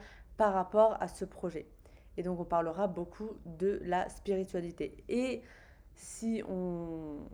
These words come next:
si je fais cet épisode de podcast, en fait, c'est parce que ma spiritualité a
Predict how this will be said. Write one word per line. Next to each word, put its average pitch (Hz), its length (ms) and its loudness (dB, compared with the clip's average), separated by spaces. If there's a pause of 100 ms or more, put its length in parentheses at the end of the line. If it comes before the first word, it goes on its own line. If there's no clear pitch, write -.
(280)
si - 220 -8
je 190 80 4
fais 196 120 0
cet 190 220 -2
épisode 180 380 -2
de 160 80 -2
podcast, 202 480 -2
en 170 60 -4
fait, 220 200 -2
c'est - 180 -6
parce 165 300 -8
que - 140 -2
ma 185 180 0
spiritualité 180 880 0
a 208 300 2